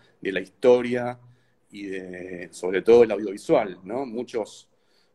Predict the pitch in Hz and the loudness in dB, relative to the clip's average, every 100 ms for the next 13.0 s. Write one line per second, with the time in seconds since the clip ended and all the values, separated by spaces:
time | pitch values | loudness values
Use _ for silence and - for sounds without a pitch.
0 | - 107 101 - 98 - 131 - - _ | -20 -16 -14 -12 -14 -2 -2 -2 -16 _
1 | _ _ 90 92 92 92 98 85 92 - | _ _ -20 -14 -12 -10 -10 -10 -14 -12
2 | 90 92 - 95 - 92 101 113 113 117 | -8 -6 -6 -10 -4 4 8 8 8 6
3 | 120 - 127 131 120 _ _ _ _ _ | 2 -2 0 0 -4 _ _ _ _ _
4 | - 95 92 92 90 95 92 90 90 90 | -18 -16 -16 -18 -16 -12 -12 -8 -8 -8
5 | - 90 95 92 - 95 - _ _ _ | -10 -8 -8 -6 -4 -6 -8 _ _ _
6 | _ 117 113 107 - 101 95 92 117 120 | _ 2 2 2 -6 -8 -8 0 4 6
7 | 135 - _ _ _ _ _ _ _ _ | 4 -4 _ _ _ _ _ _ _ _
8 | 101 110 113 110 101 92 92 87 90 85 | -10 -8 -6 -8 -10 -12 -12 -14 -14 -16
9 | 82 98 113 95 - 117 123 101 92 - | -2 2 2 0 4 6 6 2 -4 -12
10 | 87 95 92 92 92 87 90 87 90 90 | -10 -8 -6 -8 -10 -10 -10 -10 -8 -8
11 | 92 92 110 98 _ 123 120 101 98 123 | -8 -8 -10 -10 _ -2 -2 -4 -10 -10
12 | 127 95 - 101 98 101 113 117 110 | -10 -12 -12 -12 -10 -10 -6 -4 -4